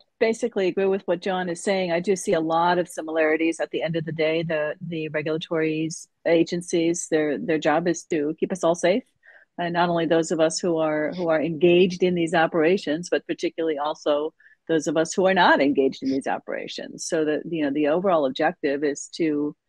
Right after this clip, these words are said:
to keep crewed aircraft safe, anyone who is flying around in the skies, and also keep everyone who may be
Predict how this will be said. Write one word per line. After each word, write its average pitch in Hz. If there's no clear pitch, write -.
to 165
keep 165
crewed 202
aircraft 180
safe, 196
anyone 170
who 175
is 165
flying 170
around 165
in 160
the 160
skies, 175
and 165
also 165
keep 170
everyone 160
who 175
may 151
be 151